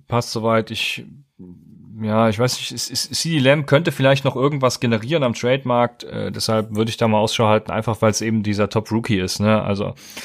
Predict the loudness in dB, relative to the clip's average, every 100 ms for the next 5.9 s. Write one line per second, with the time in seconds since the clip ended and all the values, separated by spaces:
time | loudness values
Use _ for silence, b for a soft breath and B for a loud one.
0 | B B B 2 6 6 4 2 0 2
1 | 0 2 2 0 -2 -4 -8 -12 -20 -18
2 | -6 -2 2 2 2 2 0 0 -2 -2
3 | -4 -2 2 2 2 -2 -2 -4 -2 0
4 | 2 0 -4 0 2 4 4 4 4 2
5 | 2 2 0 0 2 4 4 4 0